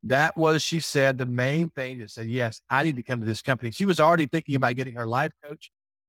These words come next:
certification. But when she saw we were doing this for our employees, she said, "I've gotta come here." And that's not a standalone story. I have people today who have applied for Dream Manager in twenty twenty-three who are new employees who said,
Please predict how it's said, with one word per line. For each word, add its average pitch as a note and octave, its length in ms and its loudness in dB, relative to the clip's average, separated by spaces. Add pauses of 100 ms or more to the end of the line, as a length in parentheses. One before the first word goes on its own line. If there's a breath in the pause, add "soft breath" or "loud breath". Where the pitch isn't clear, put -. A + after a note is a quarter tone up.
certification. C#3+ 800 -2 (960)
But C3+ 120 2
when C3 120 0
she F3 180 -2
saw C#3+ 260 4
we C#3+ 120 2
were C3+ 140 2
doing C#3 320 0
this C3 180 -8
for B2 140 2
our A2+ 160 4
employees, B2 500 2
she A#2+ 120 -8
said, A2+ 280 -4 (140)
"I've C#3+ 120 -4
gotta C3+ 160 2
come C3+ 220 -4
here." G#2+ 180 2 (360)
And C#3 120 0
that's G#3+ 240 2
not E3+ 340 2 (360)
a B2 60 -12
standalone C3 720 -2
story. E3+ 500 0 (680)
I D#3+ 160 2
have F3 120 0
people D3+ 360 0 (220)
today D#3 500 4
who C#3+ 140 0
have C3+ 180 4
applied C#3+ 640 4
for C#3+ 180 -2
Dream D3+ 300 0
Manager C3 400 0
in A#2+ 100 -6
twenty D3 240 -10
twenty-three C#3+ 640 2
who B2+ 120 4
are B2 60 4
new C#3+ 200 6
employees D3 380 4
who C3+ 60 -16
said, B2+ 280 0